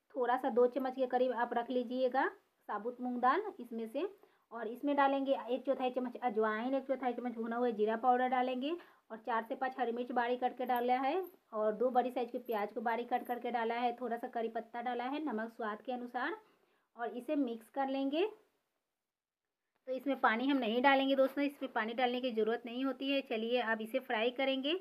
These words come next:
तेल हमारा गर्म है, मीडियम फ्लेम पे इसे फ्राई करेंगे। तेल अच्छा गर्म होना चाहिए दोस्तों, इस बात का ध्यान देना है, नहीं तो पकौड़े oily हो जाते हैं।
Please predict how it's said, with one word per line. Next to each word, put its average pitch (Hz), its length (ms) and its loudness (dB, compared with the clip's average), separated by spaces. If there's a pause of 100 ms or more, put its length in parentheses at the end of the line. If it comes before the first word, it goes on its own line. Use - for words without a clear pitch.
(420)
तेल 269 160 0
हमारा 285 360 4
गर्म 262 280 4
है, 294 140 2
मीडियम 262 340 0
फ्लेम 240 280 0
पे 262 100 -6
इसे 269 200 -4
फ्राई 226 340 -2
करेंगे। 277 420 2 (1080)
तेल 247 220 -2
अच्छा 247 320 -4
गर्म 254 280 0
होना 247 220 -4
चाहिए 254 300 -2
दोस्तों, 254 300 0
इस 247 180 -8
बात 247 180 0
का 254 140 -4
ध्यान 220 340 -4
देना 247 240 0
है, 277 200 0 (540)
नहीं 226 160 -8
तो 226 120 -10
पकौड़े 240 380 2
oily 240 300 2
हो 262 140 2
जाते 262 280 2
हैं। 294 200 0